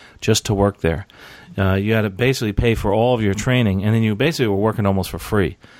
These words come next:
for the first year. And, and not only that, most regionals don't, y-, wouldn't pay for your, your initial training. They might give you a little stipend. Uh, so my first year, you know, I made, we're in the fourteen, fourteen five. My second year, about fourteen thousand.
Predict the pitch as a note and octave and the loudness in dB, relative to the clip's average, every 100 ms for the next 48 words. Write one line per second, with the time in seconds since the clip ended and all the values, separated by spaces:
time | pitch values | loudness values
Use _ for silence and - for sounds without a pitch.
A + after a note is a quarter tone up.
0 | - - F#2+ - G2+ F#2 - F2+ D2+ - | -8 -2 -2 0 0 0 0 0 0 -4
1 | - - - - A#2+ B2 A2+ G#2 G#2 - | -20 -20 -20 -8 -2 0 0 0 -4 -2
2 | B2 A#2 D3+ C#3 A#2 B2+ A#2 - A2+ B2 | -2 0 0 0 2 2 0 -2 0 0
3 | C3 - A2 G2+ G2 F#2+ G#2 G2+ G2+ _ | -2 -2 -2 0 2 0 0 -2 -2 _
4 | G#2+ G2+ - G#2 G#2 A#2 A2+ G2+ A2+ A2 | -8 -6 -6 -8 -2 2 2 2 4 2
5 | G#2 G#2+ F#2+ F#2+ - - - _ - G#2+ | 2 0 0 -2 -8 -20 -20 _ -6 0
6 | G#2+ A2 D#3 - G#2 - F2+ F2 F#2+ A2+ | 2 4 2 2 -2 -2 -2 0 0 2
7 | A2+ A#2 F#2+ F#2+ A2 A2 - G#2+ G#2 A#2 | 2 2 2 2 2 0 0 0 0 2
8 | F#2 F2 - - - - - G2 G2 F#2+ | -2 -4 -12 -20 -20 -20 -6 -2 0 0
9 | B2+ A#2 B2+ D#3 C#3 E3 D#3 - C3 C#3 | 0 2 2 0 -2 0 0 0 -4 -2
10 | F#3+ B2 G#2 F#2+ G#2+ G#2 G2+ G#2 G#2 G#2 | 0 0 0 -2 -2 0 2 0 0 0
11 | G2+ G2+ G#2+ G#2+ G2 - G#2+ G#2+ - G#2+ | -2 -4 -4 -2 -4 -2 -2 -2 0 2
12 | G#2 F#2+ G2 A2 G2+ G2 F#2+ G2 F#2+ F#2 | 2 0 -2 0 0 2 2 2 2 -2
13 | - G2+ G2 F#2+ F#2+ F#2 F2+ G2 F#2+ G2+ | -2 -2 0 0 0 -2 -2 -2 -2 -2
14 | F#2 F#2+ F#2 F#2+ F#2+ | -2 0 0 -2 -4